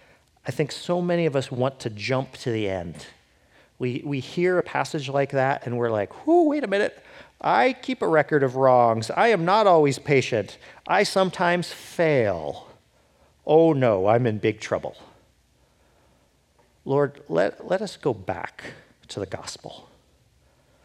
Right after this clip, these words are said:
Let us start there, not start with our failures. Lord, right now,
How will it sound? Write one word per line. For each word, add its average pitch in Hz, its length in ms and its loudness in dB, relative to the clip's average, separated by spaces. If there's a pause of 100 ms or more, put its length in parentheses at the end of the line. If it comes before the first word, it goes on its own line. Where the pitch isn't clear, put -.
(680)
Let 160 140 -2
us 160 100 -8
start - 440 -8
there, 101 540 -8 (920)
not 123 240 -8
start - 300 -8
with 107 140 -14
our 90 80 -14
failures. - 640 -16 (2250)
Lord, 131 380 -4
right 135 260 -10
now, 90 400 -14